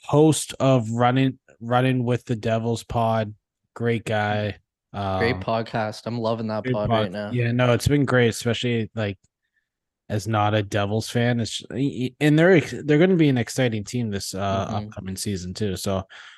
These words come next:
Speaker 1: uh, make sure you check out that pod-, podcast. It's called Running with the Devils, or, well, Running with the Devils pod. Great guy,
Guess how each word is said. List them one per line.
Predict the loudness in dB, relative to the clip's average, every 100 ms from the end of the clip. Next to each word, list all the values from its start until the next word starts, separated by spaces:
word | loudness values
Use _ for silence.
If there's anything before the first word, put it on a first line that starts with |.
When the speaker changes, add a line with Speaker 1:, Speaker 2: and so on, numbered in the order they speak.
| _ _ _ _ -20 _
Speaker 1:
uh, | 0 0
make | 2 2
sure | 4 4
you |
check | 4 2
out | 2 2
that | 2 0
pod-, | 2 0 0 -4 -14 -20 -4 0
podcast. | 2 0 -2 -2 -4
It's | -10
called | -2 0 0
Running | -2 -2 -2
with | -4 -4
the |
Devils, | -4 -2 0 0 -2 -4 -10 -14 _ _ _ _ _ 2
or, | 4
well, | 6 4 2
Running | 0 0 2
with | -2
the | -4
Devils | -4 -4 -4
pod. | -8 -6 -2 -2 -2 -10 _ -18 -16 0
Great | 2 4 4
guy, | 6 6 6 4